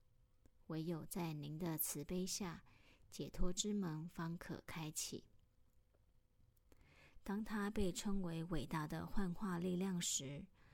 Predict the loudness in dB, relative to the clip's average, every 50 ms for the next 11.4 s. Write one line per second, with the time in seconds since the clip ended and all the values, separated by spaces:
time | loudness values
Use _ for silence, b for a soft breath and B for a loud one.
0 | B B B B B -6 -4 -2 -2 0 0 0 0 -2 -2 -4 -2 -2 -2 -2
1 | -2 -2 -2 -2 0 0 0 2 2 0 -2 -6 -10 -14 -18 -20 -20 -20 -20 B
2 | B B B B B B B B B B B B B B B B B -4 -2 0
3 | 2 2 0 -2 -2 -2 -2 -2 -2 -2 -2 -2 0 0 0 -2 -2 0 0 2
4 | 2 2 0 0 0 0 0 0 0 -2 -2 -2 -2 -4 -4 -4 -6 -8 -12 -14
5 | -18 -20 -20 -20 -20 B B B B B B B -4 -2 -2 0 0 0 0 0
6 | 0 2 2 2 2 2 2 0 0 -2 -2 -4 -4 -2 -2 -2 0 0 0 0
7 | 0 0 0 -2 -2 -4 -6 -4 -6 -6 -4 -4 -2 -2 -2 -2 -2 -2 -2 0
8 | 2 2 2 2 0 -2 -2 -2 -2 -4 -2 -2 -4 -4 -4 -6 -8 -12 -14 _
9 | _ B B B B B B B B B -8 -6 -4 -4 -2 -2 -4 -2 -2 0
10 | -2 -2 -2 -2 -4 -4 -2 -2 0 0 0 0 -2 -4 -4 -4 -4 -6 -6 -6
11 | -4 -4 -4 -4 -4 -8 -10